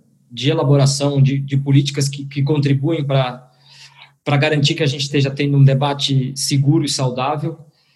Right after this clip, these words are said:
É, evidentemente que a gente tem o maior respeito pelas legislações, é, todas elas. É,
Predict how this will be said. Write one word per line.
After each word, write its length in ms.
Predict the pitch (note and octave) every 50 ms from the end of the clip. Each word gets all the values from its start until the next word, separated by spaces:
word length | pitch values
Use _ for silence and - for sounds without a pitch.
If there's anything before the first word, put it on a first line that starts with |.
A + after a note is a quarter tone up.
| _ _ -
É, 260 | C3 B2+ B2+ - C#3
evidentemente 480 | C#3 C#3 D3 D#3 D3+ C#3 D3 E3+ -
que 60 | - D3+
a 40 |
gente 200 | C3+ C3+ - -
tem 120 | - D3+ D3+
o 80 | C#3+
maior 180 | C3+ C3+ D#3+ D3+
respeito 520 | D3 D3 C#3 - - - D3+ D3 C#3+ C#3+
pelas 760 | C3+ C#3 C#3 C3+ C3+ C3 B2 A#2+ A#2+ - - - - - - -
legislações, 1080 | - C3+ C3+ C3+ A#2+ B2 C3+ B2+ A#2+ - - C#3+ C#3+ C#3+ C3+ - - - - - - _ _ _ _ _ _ _ _
é, 220 | - C3 B2 B2 B2
todas 420 | B2 - D3 D3 C#3+ C#3 C#3 C#3
elas. 580 | C3 C3 C#3+ D#3 D#3+ D#3+ - - - - - _ _ _ _ _ _ _ _ _ _ _ _ _ _ _ _ -
É, 160 | C#3+ C3+ C3+